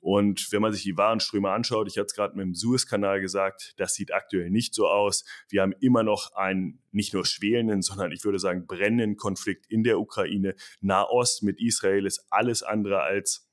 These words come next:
normalisiert. Und wir haben U-S-Präsidentschaftswahlen in den, äh, mit guten Chancen für Donald Trump. Wir haben Wahlen in Indien.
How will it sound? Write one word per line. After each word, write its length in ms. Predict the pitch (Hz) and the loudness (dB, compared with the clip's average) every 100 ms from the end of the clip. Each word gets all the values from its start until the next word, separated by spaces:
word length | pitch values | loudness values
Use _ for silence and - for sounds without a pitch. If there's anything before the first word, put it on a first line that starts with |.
| _ _ | _ _
normalisiert. 800 | 98 101 104 92 92 95 110 110 - - | 2 4 4 2 -2 0 0 0 -8 -18
Und 140 | - 85 | -8 -2
wir 80 | 92 | 0
haben 180 | 92 | 0
U-S-Präsidentschaftswahlen 1400 | 95 90 117 - 117 101 101 110 - 104 - - 101 98 - | 0 2 2 0 -2 -2 0 -2 0 -2 -2 -2 0 0 0
in 180 | 110 | 0
den, 340 | 110 104 95 - _ - | 0 0 -4 -10 _ -2
äh, 340 | 98 98 92 | 2 4 2
mit 320 | 85 101 - | 2 0 0
guten 220 | 127 131 - | 0 0 0
Chancen 420 | - 113 110 95 | 0 0 -2 -2
für 140 | 107 | -4
Donald 340 | 104 113 95 92 | -2 -2 -4 -4
Trump. 320 | 107 110 104 | -2 -2 0
Wir 160 | 95 | 0
haben 260 | 98 98 85 | 0 -2 0
Wahlen 320 | 98 113 127 | 2 2 2
in 140 | 113 - | 2 0
Indien. 640 | 117 127 120 110 110 | 2 2 2 2 2